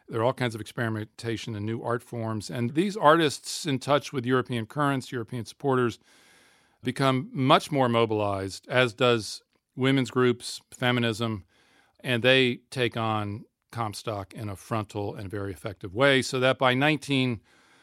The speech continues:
oh five, nineteen ten, if you talk about someone getting Comstocked, it is a term of ridicule. He's lost a lot of his authority. But he plows on, and as late as nineteen fifteen, which is the year in which he dies, he is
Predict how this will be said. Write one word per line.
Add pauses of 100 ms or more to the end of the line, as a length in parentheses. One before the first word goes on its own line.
(240)
oh
five,
nineteen
ten,
if
you (280)
talk
about
someone
getting (160)
Comstocked,
it
is
a
term
of (720)
ridicule.
He's
lost
a
lot
of
his (100)
authority. (540)
But
he
plows
on,
and
as
late
as
nineteen
fifteen,
which
is
the
year
in
which
he
dies, (640)
he
is